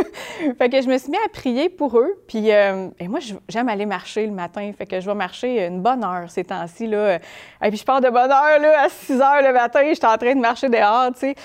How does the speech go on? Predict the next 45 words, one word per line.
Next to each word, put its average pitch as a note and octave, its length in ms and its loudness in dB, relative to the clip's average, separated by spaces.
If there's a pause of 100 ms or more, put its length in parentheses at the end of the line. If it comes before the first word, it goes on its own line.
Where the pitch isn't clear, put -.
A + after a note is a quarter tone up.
(180)
Puis A#3+ 100 -4
sur A#4+ 240 -2
ma B3 140 0
route, D4+ 240 -4
je A3 40 -14
rencontre A3+ 340 -4
aussi C#4+ 180 -8
des A#3+ 200 -2
écoles. A3 600 -2
J'ai F#3+ 200 -8 (600)
une D4 320 2
à G#3+ 120 -2
trois A3+ 360 0
écoles A3+ 400 2
à G#3 100 0
chaque A3 160 -8
matin A3 380 -2
que A3 120 -4
je F#3+ 60 -8
vais G#3 120 0
croiser. B3 600 0
Puis, G#3+ 180 -6 (340)
puis C#4 100 -4
là, E4+ 40 2
je B3+ 60 -2
me G#3 120 2
suis G3 120 -10
dit, « C4 140 -4
Hey, A3+ 60 -2
les G3+ 120 -2
profs, G3+ 420 -6
pas B3 180 -10
simple, G#3 400 -6
tu - 60 -20
sais. » A#3+ 160 -6
Fait A3+ 120 -6
que G#3 60 -20
je C4 40 -4
me D4 60 -2
suis D4 100 -8
mis A3 60 -2
à A#3+ 80 -2
prier. A#3 540 0
Puis - 160 -8
là, C4 200 4